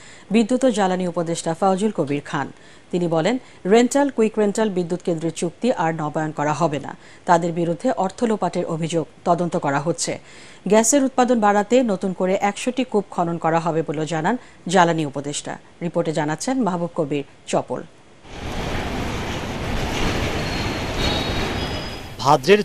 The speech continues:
Speaker 2: চরম গরম অব্যাহত আছে আশ্বিনেও। এর ভেতরেই মাঝে মধ্যেই থাকছে না বিদ্যুৎ।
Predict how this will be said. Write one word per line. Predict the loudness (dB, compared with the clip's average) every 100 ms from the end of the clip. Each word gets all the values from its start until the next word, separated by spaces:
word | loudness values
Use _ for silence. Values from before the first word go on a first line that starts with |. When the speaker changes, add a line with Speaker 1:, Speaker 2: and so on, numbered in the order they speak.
| 4
Speaker 2:
চরম | 6 6 4 2
গরম | 6 6 6 0
অব্যাহত | 0 2 2 2
আছে | 0 -2 -2 0 -2 0
আশ্বিনেও। | 0 0 0 -2 -4 -10 -18 -2
এর | 2 4
ভেতরেই | 4 4 6 4 2 -12 -18 -12 4
মাঝে | 8 8 8
মধ্যেই | 8 8 8 4
থাকছে | 4 -2 0 0
না | 6 6 6 0
বিদ্যুৎ। | -2 0 -2